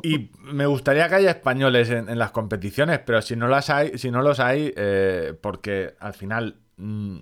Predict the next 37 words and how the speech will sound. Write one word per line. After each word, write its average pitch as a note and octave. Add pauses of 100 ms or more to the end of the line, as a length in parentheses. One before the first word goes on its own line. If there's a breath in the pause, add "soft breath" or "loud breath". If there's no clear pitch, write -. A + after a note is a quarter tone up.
(140)
un A2
atleta A2+
dice, F#2+
"Pues D#2
es F#2
que G#2
no G#2
me G2+
compensa G2+
a F#2
los F#2
veinte F#2+
años G2
seguir G2+
en G#2+
este G#2
mundillo, G#2 (440 soft breath)
no A2
me G#2+
compensa, G2+
prefiero, F#2
eh, F2
centrarme F#2
en F#2
los E2
estudios G2
o E2+
en D#2+
mi, E2 (200)
o D2
en D2
mi D2
trabajo F2+ (1000)
que G2+
ir, E2 (340)
que G#2+
esforzarme, G#2+